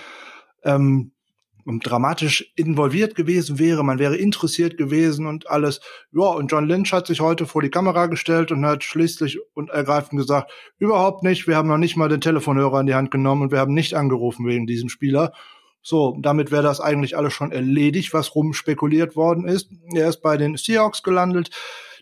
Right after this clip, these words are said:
die wirklich einen immens teuren Preis dafür bezahlt haben.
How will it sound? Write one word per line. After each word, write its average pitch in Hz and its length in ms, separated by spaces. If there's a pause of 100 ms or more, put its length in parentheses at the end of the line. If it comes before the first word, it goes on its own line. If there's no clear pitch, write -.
(120)
die 175 280
wirklich 156 480
einen 135 300
immens 160 600
teuren 190 340
Preis 147 300
dafür 120 280
bezahlt 120 460
haben. 135 420